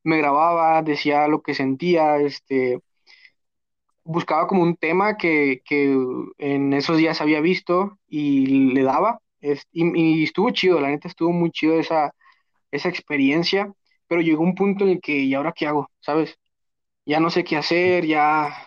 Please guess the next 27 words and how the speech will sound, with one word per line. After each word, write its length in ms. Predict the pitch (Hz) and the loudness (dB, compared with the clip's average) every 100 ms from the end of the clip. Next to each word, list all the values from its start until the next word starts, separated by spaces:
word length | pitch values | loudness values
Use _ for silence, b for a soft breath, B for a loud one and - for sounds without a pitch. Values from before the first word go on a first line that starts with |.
| B _ _ _ | B _ _ _
no 160 | 139 156 | -8 -6
sé, 300 | - 165 175 | -2 0 2
ya 180 | 165 165 | 2 0
di, 200 | 170 170 _ | -2 -6 _
ya 200 | 160 165 | -2 0
di 180 | 180 185 | -2 -2
todo 300 | 170 180 190 | 0 2 4
lo 140 | 180 | 4
que 240 | 180 160 147 | 2 0 0
pude 200 | - 175 | 0 2
haber 180 | 180 175 | 4 4
dado 440 | 160 170 202 208 196 | 2 2 2 2 2
y, 280 | 170 147 - _ _ _ _ _ _ _ _ _ | 0 -2 -8 _ _ _ _ _ _ _ _ _
y, 920 | - 160 156 151 151 147 143 139 127 143 | -2 2 2 2 0 -2 0 0 0 -2
y 40 | |
sí 120 | 147 165 | 0 0
me 120 | 185 | 0
senté, 800 | 180 143 147 151 165 160 139 - - | -2 -2 -2 0 0 0 -4 -10 -10
senté 280 | 147 139 | -8 -2
mucho. 480 | 151 151 156 143 131 | 0 0 0 -2 -2
Entonces, 680 | 139 143 139 139 156 151 147 - - | -4 -2 0 0 2 2 0 -6 -8
em, 560 | 139 139 135 131 127 123 - _ _ _ _ _ _ - | -4 0 0 0 -2 -6 -14 _ _ _ _ _ _ -6
ahí 300 | 151 156 160 | -2 2 2
es 80 | 160 | 2
donde 320 | 180 170 143 | 4 4 2
entra 320 | 147 156 156 | 0 0 0
Dios, 320 | 131 139 131 | 0 0 0